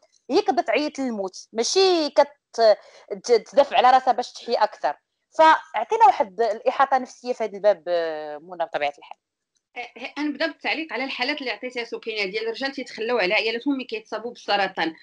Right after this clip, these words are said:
Speaker 2: آه، عرفتي قال له، آه، بطيحه البغلاء، قال لي: "خرج من الخيمه عوج".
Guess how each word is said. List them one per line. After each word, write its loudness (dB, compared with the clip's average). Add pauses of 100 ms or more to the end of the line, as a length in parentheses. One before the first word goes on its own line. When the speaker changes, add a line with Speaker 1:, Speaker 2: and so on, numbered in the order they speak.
(400)
Speaker 2:
آه، 2
عرفتي -2
قال 0
له، 2
آه، 2
بطيحه -2
البغلاء، 2
قال 0
لي: 0
"خرج -4
من -4
الخيمه 0
عوج". -4